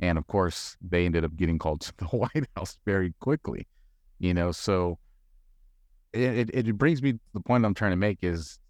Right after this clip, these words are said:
nasa last month, mi-, middle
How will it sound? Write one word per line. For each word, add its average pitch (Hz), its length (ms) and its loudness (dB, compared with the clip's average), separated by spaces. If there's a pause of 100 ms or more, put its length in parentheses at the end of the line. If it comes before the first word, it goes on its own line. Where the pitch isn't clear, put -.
nasa 95 840 2 (180)
last 92 400 2
month, 80 280 2 (440)
mi-, 92 240 0
middle 127 380 2